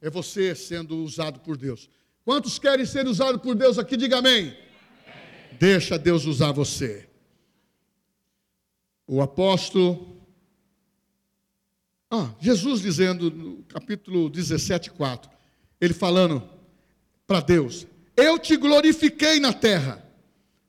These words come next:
completando a obra que me destes para fazer." Então agora é a minha missão. Presente,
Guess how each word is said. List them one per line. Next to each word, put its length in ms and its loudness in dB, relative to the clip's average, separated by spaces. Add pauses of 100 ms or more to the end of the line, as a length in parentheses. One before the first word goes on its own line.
completando 800 2
a 80 2
obra 420 6
que 140 -2
me 140 0
destes 560 -2
para 240 -6
fazer." 400 -10 (920)
Então 140 -4
agora 720 -2
é 60 -6
a 60 -4
minha 200 -8
missão. 380 -14 (2000)
Presente, 760 0